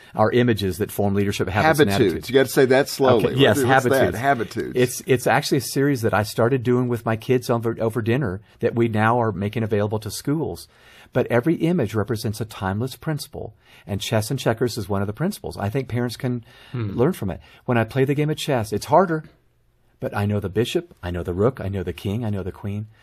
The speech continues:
Speaker 1: So in the Twelve Mistakes book, I talk about the research behind there's three kinds of kids in our home, or combinations thereof, drivers, diplomats, and dreamers.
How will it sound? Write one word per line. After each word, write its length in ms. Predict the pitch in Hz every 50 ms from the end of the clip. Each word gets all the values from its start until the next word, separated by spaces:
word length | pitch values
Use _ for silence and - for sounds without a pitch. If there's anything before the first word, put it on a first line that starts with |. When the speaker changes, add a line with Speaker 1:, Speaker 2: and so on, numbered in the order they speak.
| _ - - - -
Speaker 1:
So 260 | - - - - 139 -
in 200 | - 139 147 151
the 160 | 165 165 -
Twelve 260 | - - 143 139 131
Mistakes 360 | 135 120 - 151 165 - -
book, 200 | - 104 95 - 85
I 100 | 95 101
talk 300 | - - 120 120 120 -
about 340 | 127 113 107 95 - - - - _ _ _ _ _ 311
the 160 | 226 123 110 98
research 520 | 110 123 127 - - 110 92 - - -
behind 400 | - 98 95 104 98 95 98 92 - _ - - - -
there's 240 | - 113 107 - -
three 140 | - 131 117
kinds 260 | - - 120 120 117
of 80 | - 113
kids 220 | - 139 135 -
in 80 | 131 113
our 80 | 110
home, 340 | 101 101 123 127 107 95 90 -
or 140 | 107 104
combinations 760 | 107 - - 120 113 117 120 123 123 120 117 - 117 110 95 107
thereof, 440 | 104 104 104 107 107 95 90 87 - _ _ _ - - - -
drivers, 640 | 98 101 107 107 107 110 117 120 131 135 143 135 -
diplomats, 560 | 113 117 113 113 - 117 107 104 101 101 -
and 100 | - 110
dreamers. 580 | 104 104 101 98 92 85 80 78 76 - - -